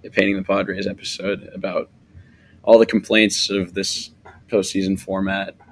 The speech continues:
And really, I mean, yeah, there's not much to say there. Just five and seven game series are always gonna be random. You can look at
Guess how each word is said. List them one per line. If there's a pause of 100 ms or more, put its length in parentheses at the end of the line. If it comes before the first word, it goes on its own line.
And (340)
really,
I
mean, (640)
yeah,
there's
not
much
to
say
there.
Just (600)
five
and
seven
game
series
are
always
gonna
be
random.
You
can
look
at